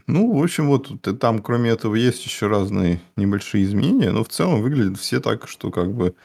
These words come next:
они все, м, нужные и как-, какие-то небольшие проблемки решают, э, более эффективно, чем было раньше. И, кстати, тут сказано про, что, типа,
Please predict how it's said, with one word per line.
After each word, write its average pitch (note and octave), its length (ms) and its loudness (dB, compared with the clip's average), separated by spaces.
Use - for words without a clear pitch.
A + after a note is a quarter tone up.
они G#2 140 2
все, G#2 600 0
м, - 500 -4
нужные F#2 520 0
и F2 360 0
как-, - 200 -4
какие-то A2 480 -2
небольшие G2 540 0
проблемки F#2+ 800 -2
решают, F#2 800 -2
э, F2+ 380 -6
более F#2 260 2
эффективно, F2+ 540 0
чем E2+ 240 -2
было F2 200 0
раньше. E2+ 500 -2
И, G#2 240 -4
кстати, C3+ 360 0
тут A#2 160 -6
сказано G#2+ 580 2
про, G#2 600 4
что, - 420 -2
типа, G2 420 0